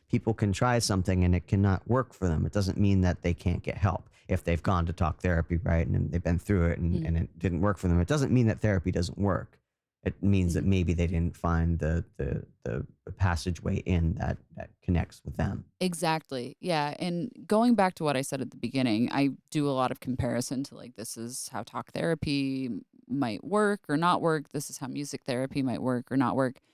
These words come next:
Speaker 2: Everything <laughs> that the therapy world has to offer is so valuable in so many different ways. But exactly,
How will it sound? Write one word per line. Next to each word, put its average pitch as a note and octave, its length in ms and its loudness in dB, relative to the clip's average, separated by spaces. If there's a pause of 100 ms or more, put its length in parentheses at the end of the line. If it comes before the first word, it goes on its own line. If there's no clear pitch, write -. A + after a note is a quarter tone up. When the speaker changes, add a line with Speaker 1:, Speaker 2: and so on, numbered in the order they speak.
(440)
Speaker 2:
Everything G3 840 2
<laughs> G3 60 6
that - 280 -2
the F#3+ 100 -2
therapy E3 400 0
world D3 260 0
has D#3 200 -2
to - 80 -4
offer - 340 -4
is D#3 120 -4
so D3+ 180 0
valuable C3+ 580 -2
in C#3 100 -2
so D3+ 120 -4
many C3+ 200 0
different - 300 -8
ways. C#3+ 400 -2 (360)
But - 80 -8
exactly, G3 600 0